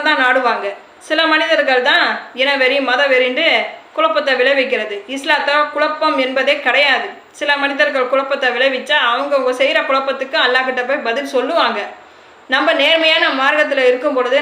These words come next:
நம்ம மனிதர்களுக்கு நல்லது சொல்ல தான் நம்ம நாடுறோம். நீங்க இந்த மாதிரி தப்பான விஷயத்துல இருந்து தப்பான விஷயத்தை புரிஞ்சுக்க கூடாதுன்னு தான் குர்ஆன்ல உள்ளதை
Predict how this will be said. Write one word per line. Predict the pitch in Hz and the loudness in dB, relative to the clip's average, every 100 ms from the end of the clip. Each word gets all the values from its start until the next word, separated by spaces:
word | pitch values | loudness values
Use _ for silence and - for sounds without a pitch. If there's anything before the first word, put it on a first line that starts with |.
| 269 | 0
நம்ம | 247 285 277 | -2 -2 0
மனிதர்களுக்கு | 262 285 302 277 269 269 254 | 0 0 -2 0 -2 -2 -2
நல்லது | 240 277 277 277 | 0 0 0 -2
சொல்ல | 254 262 285 | -2 0 0
தான் | 302 | 0
நம்ம | 254 254 269 262 | -2 -2 0 0
நாடுறோம். | 262 233 214 - - - - - 262 | 0 -2 -6 -12 -20 -20 -20 -12 -4
நீங்க | 302 302 | -2 0
இந்த | 285 269 | 0 0
மாதிரி | 285 285 | 0 0
தப்பான | 254 - 294 294 269 | -2 -2 0 0 -2
விஷயத்துல | 285 277 269 254 247 | -4 -2 0 0 0
இருந்து | 277 277 285 285 | 0 0 -2 -2
தப்பான | 254 - 294 302 | -2 0 0 0
விஷயத்தை | 269 269 247 240 | -2 -4 -4 -4
புரிஞ்சுக்க | 294 320 320 254 247 | -6 -4 0 0 0
கூடாதுன்னு | 262 262 254 233 | 0 0 -2 -4
தான் | 269 320 320 | -2 -4 -2
குர்ஆன்ல | 302 311 330 285 269 | 0 0 0 -2 -2
உள்ளதை | 262 285 | -2 0